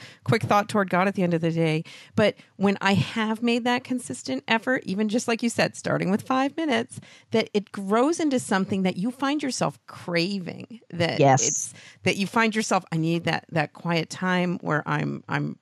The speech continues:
Speaker 1: you know, communing with the Lord." And, um, I remember at one point just being so surprised by myself where it used to feel like, "Oh, chore, I have to go and make myself do this now," where I, I almost felt guilty, like I'm stealing away to go do this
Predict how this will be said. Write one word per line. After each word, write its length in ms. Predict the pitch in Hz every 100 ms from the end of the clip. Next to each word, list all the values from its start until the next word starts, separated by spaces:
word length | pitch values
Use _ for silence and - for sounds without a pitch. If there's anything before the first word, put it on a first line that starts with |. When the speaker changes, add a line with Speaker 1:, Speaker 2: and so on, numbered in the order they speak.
| -
Speaker 1:
you 260 | - 180 175
know, 120 | 143 - - _ _ _
communing 640 | - 180 175 226 262 160 -
with 220 | 170 -
the 80 | 170
Lord." 560 | 147 156 302 156 117 - -
And, 420 | 185 175 175 170 - - - -
um, 180 | 190 180
I 100 | 190
remember 400 | 196 220 233 208
at 100 | 175
one 180 | 180 208
point 240 | 208 175
just 160 | 160 202
being 140 | 214
so 160 | 208 226
surprised 460 | - - 233 262 220
by 100 | 196
myself 320 | 196 214 190
where 100 | 190
it 60 | 208
used 220 | 285 285
to 60 |
feel 320 | 247 220 214 208
like, 200 | 185 -
"Oh, 200 | 180 180
chore, 460 | - 208 185 165 -
I 40 |
have 140 | 170 170
to 60 |
go 220 | 170 170
and 140 | 165 156
make 240 | 165 -
myself 420 | 160 165 165 156
do 160 | - 247
this 240 | 214 190
now," 160 | 180 170
where 140 | 170
I, 80 | 127 - - -
I 80 | 214
almost 220 | 247 -
felt 260 | 196 165
guilty, 320 | - 214 247 180
like 180 | 160
I'm 120 | 170 165
stealing 340 | - 185 175
away 240 | 165 175
to 80 | 165
go 180 | 156 165
do 200 | 160 170
this 240 | 160 156